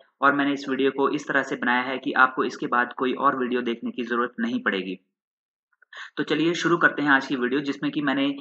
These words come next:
ये सभी topics cover किए हैं, जिसमें कि मैं आपको, अ, introduce करूंगा एलआईसी आईपीओ के साथ। उसके बाद मैं आपको बताऊंगा बहुत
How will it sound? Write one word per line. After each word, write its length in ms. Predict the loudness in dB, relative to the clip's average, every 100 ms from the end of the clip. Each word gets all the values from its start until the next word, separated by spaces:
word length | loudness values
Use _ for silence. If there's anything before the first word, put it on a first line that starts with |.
| -12 _ -2
ये 180 | 0
सभी 240 | 0 0 2
topics 480 | 2 0 -4 -6 0
cover 260 | 2 2
किए 240 | 0 -2 -2
हैं, 160 | -2
जिसमें 280 | -6 -6 -8
कि 100 | -4
मैं 100 | 2
आपको, 360 | 2 2 -4 -4 -10 -14 -6
अ, 380 | 0 2 4 4 0
introduce 380 | -2 2 2
करूंगा 360 | 2 0 2 2
एलआईसी 340 | 2 -2 -2
आईपीओ 320 | -2 0 -2 -2
के 100 | 0
साथ। 220 | 2 0 0
उसके 200 | -8 -6
बाद 280 | 2 2 2
मैं 100 | 2
आपको 240 | 2 2 -2
बताऊंगा 540 | 2 2 4 2 2 -8 _
बहुत 340 | 2 2 2